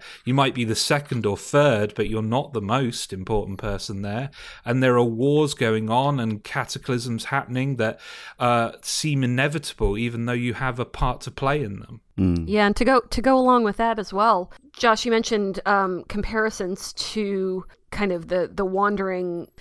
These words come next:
Speaker 3: uh, heroes, for lack of a <laughs> better word there. Uh, most of them would be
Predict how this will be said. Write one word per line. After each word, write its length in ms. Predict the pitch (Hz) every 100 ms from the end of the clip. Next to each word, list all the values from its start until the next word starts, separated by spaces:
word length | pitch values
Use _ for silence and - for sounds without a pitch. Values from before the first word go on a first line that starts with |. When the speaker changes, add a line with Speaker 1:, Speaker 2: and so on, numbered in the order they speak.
| - - -
Speaker 3:
uh, 220 | - 165 156
heroes, 800 | - - 240 226 160 165 156 - - -
for 160 | - 196
lack 220 | 170 151
of 80 | 160
a 20 |
<laughs> 80 | 180
better 200 | - 254
word 240 | 185 180 165
there. 240 | 165 156 - - - -
Uh, 380 | 175 156 147 - - - _
most 480 | 208 208 294 - -
of 100 | 247
them 500 | 233 302 196 180 233 -
would 240 | - 196 160
be 540 | 190 180 180 180 -